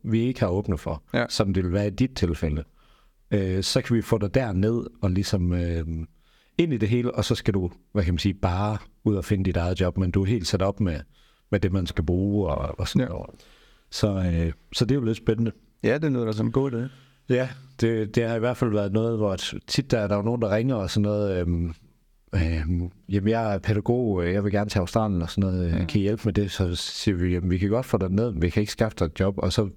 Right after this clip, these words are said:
Speaker 1: fordi at pakken ikke står der,
Speaker 2: Ja.
Speaker 1: øh, som om det er en mulighed, så, så er der mange, der hopper fra, hvor nu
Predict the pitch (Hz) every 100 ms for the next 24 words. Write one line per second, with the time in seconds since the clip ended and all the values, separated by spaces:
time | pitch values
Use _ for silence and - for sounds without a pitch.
0 | - - 110 101 98 - - - 110 101
1 | 98 - 127 117 95 - - - - -
2 | - - 98 85 - 98 98 92 87 98
3 | 117 101 82 82 - - - - 98 92
4 | 87 87 107 92 92 104 95 95 90 85
5 | 104 101 92 104 90 101 107